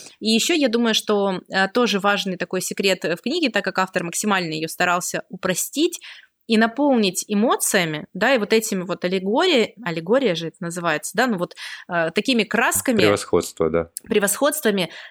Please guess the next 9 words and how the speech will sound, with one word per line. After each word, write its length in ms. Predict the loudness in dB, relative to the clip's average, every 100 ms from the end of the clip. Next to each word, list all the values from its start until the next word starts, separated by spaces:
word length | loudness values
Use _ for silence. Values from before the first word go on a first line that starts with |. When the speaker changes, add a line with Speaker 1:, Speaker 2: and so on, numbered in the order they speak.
| -4
Speaker 1:
снабдить, 640 | 2 2 2 0 0 2
казалось 580 | 0 2 2 4 2 4
бы, 140 | 2
очень 400 | 4 2 2 -2
простые, 760 | 0 -2 0 2 4 4 2 0 _
сухие, 600 | -4 -2 -2 0 4 4
практичные 720 | 4 -2 -4 -2 0 0 -2
финансовые 560 | -2 -2 -2 -2 -4 -4
советы, 600 | -2 0 2 0 2 0